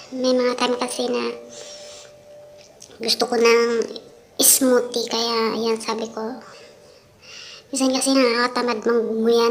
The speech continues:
ng ano, ng prutas. Minsan naka-, nakakaano ng ngipin. Minsan mangilo, lalo na pagka strawberry.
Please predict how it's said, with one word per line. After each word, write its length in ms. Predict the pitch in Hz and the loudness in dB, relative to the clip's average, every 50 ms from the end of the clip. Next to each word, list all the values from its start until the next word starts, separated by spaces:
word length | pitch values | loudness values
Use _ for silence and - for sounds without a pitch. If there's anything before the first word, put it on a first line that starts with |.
| 240 | 4
ng 120 | 233 226 226 | 4 4 4
ano, 160 | 226 220 220 226 240 | 2 2 0 0 0
ng 120 | 262 247 - | -2 -4 -4
prutas. 400 | - - 226 226 226 240 - - | -4 -6 -6 -4 -6 -8 -10 -8
Minsan 400 | - - 233 233 233 240 240 233 | -4 -4 -4 -4 -2 -4 -4 -2
naka-, 320 | 233 233 226 240 - - - 240 | -4 -4 -6 -6 -8 -8 -8 -8
nakakaano 480 | 240 233 226 233 233 240 240 240 240 233 | -6 -6 -6 -6 -6 -6 -4 -4 -2 -2
ng 240 | 240 240 233 233 233 | -2 -2 -2 0 0
ngipin. 560 | 226 220 214 - - 220 220 214 220 226 226 - - - - - - - - - - - - - - | -2 -2 -2 -4 -6 -8 -6 -6 -8 -8 -10 -14 -18 -20 -20 -18 -18 -18 -18 -18 -18 -18 -18 -20 -12
Minsan 400 | _ - - - - 269 254 247 | _ -2 -2 0 0 0 0 2
mangilo, 400 | 233 233 226 240 240 240 240 247 | 2 2 2 2 0 2 2 2
lalo 320 | 240 240 233 233 240 240 240 | 2 2 2 2 2 2 0
na 80 | 233 | 0
pagka 480 | 240 240 240 226 226 233 226 226 233 - | -2 -4 -6 -6 -6 -8 -8 -6 -6 -6
strawberry. 880 | - - - - 208 214 220 220 220 226 226 220 226 226 240 254 262 | -6 -6 -4 -4 -2 -2 -2 -2 -4 -6 -6 -6 -4 -4 -4 -6 -6